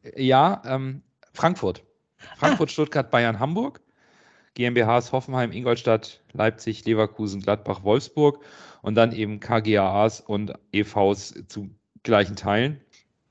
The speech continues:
Speaker 1: Wobei, wenn man sieht, Schalke ist ein E V, aber auch da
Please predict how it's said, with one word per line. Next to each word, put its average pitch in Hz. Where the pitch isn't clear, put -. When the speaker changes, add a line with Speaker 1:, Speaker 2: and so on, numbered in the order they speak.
Speaker 1:
Wobei, 104
wenn 104
man 104
sieht, 98
Schalke 107
ist -
ein 110
E 95
V, 110
aber 98
auch 92
da 110